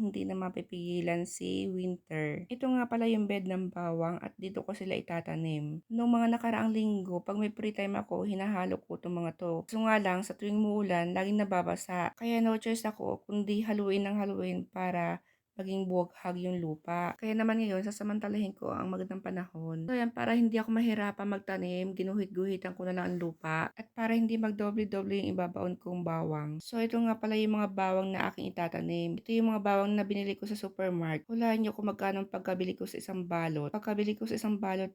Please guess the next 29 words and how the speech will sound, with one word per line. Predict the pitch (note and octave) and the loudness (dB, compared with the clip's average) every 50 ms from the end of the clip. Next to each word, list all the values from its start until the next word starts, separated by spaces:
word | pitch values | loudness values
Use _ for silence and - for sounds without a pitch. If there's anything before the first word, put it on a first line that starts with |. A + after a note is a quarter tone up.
| - - | -8 -8
ay | F#3+ F#3 F3+ F3 F3 F3+ F3+ F3+ F3+ - G3+ | -6 -4 -2 0 0 0 -2 -2 -4 -4 -4
umaabot | F#3+ F3 - F#3 F3+ - - - - | -4 -2 -2 -4 -4 -6 -8 -12 -8
ng | - F3 E3+ E3 E3 D#3+ E3 E3 E3 - _ - - | -6 -4 -2 -2 -2 -2 -2 -2 -4 -6 _ -14 -8
four | - F3 E3+ E3+ E3+ E3 D#3+ | -4 -2 0 0 0 0 -2
bucks | D#3 - - - - - - - - - - - _ _ _ _ _ - F#3 | 0 0 -2 -2 -2 -6 -10 -16 -16 -16 -18 -20 _ _ _ _ _ -4 -2
or | F#3 | -2
four | F#3 F#3 - F#3 F#3 F#3 F#3 | -2 -2 0 2 2 2 2
dollar. | F3 F3 E3+ E3+ E3+ E3 D#3+ E3 F3 G3+ A3+ A3+ - | 2 2 2 2 2 2 0 0 0 -2 -2 -4 -4
Napakalaking | A3 A3 G#3+ A3 G#3 G#3 G#3 G#3 G#3 G#3+ G#3 G#3 | -6 -4 -4 -2 0 0 0 2 0 0 -2 -2
tulong | G3+ G3+ G3+ G3+ G3+ | -2 -2 -2 0 0
ng | G3 G3 G3 | 0 0 0
bawang | G3 F#3+ F#3 F#3 F#3+ G3 F#3+ | 2 2 2 2 2 2 0
na | F#3 | -2
to. | - - D#3+ E3 E3+ - _ _ _ _ _ _ - | -4 -4 -6 -6 -6 -8 _ _ _ _ _ _ -2
Lalo | F#3 F#3+ G3 G3 G3 | 0 2 2 2 2
na | G3+ G3 G3 | 0 2 2
ngayon | F#3+ F#3+ G3 G3+ G#3 | 2 2 2 2 0
nagtataas | G3 F#3+ F#3+ F#3 - - - - G#3 - - | 0 0 -2 -4 -2 -2 -2 -4 -4 -4 -6
ng | - | -4
mga | F#3 F3+ F3+ F3 F3+ | -2 -2 -2 -2 -2
bilihin. | F3+ E3+ - E3+ E3+ E3+ G3+ F#3 F#3 F#3+ G3 G3+ G#3+ A#3 A#3+ - | -4 -4 -2 -2 -2 -2 -2 -2 -2 -2 -2 -2 -2 -2 -4 -6
So | - - B3 | -8 -6 -4
yan | B3 B3 A#3+ A#3 A3+ | -2 0 2 2 4
nga, | A3 G#3 G3+ | 4 4 2
ang | G#3 A3+ | 2 2
sinunod | A3+ A3+ A3 A3 G#3+ G#3 G#3+ - | 2 2 2 2 2 0 -2 -4
kong | - G3+ G3+ | -4 -4 -2
ginawa | G3 G3+ G3+ G3+ G3 G3 G3 G3 F#3+ F#3 - | 0 0 0 0 0 2 2 2 0 0 -2
ay, | - F#3+ F#3+ F3+ F3+ F3+ F#3 G3 F#3+ G3+ - | -4 -2 -2 0 0 0 0 0 -2 -4 -8